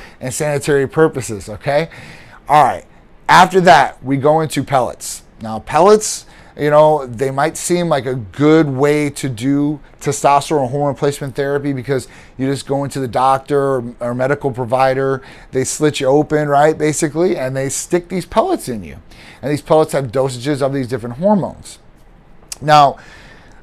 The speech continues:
the difference between injectable, oral, and cream and gels is that you can mess with the dosage at any time,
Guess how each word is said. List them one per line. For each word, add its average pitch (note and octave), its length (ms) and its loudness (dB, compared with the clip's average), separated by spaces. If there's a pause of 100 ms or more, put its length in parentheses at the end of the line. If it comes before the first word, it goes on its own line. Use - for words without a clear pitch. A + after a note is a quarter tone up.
(540)
the C#3 140 -4
difference A#3 460 2
between F#3+ 320 0
injectable, E3+ 760 2
oral, D3 340 6
and B2 180 -8
cream D#3 500 -4 (160)
and A#2 140 -8
gels G#2 480 -6 (380)
is C#3 200 -4
that C3+ 260 0 (240)
you D#3 260 -2
can F#3 240 -2
mess D3 240 -2
with E3+ 100 -4
the D#3+ 100 2
dosage D3 460 0
at A#2+ 120 -4
any D3 240 -6
time, C#3+ 540 -6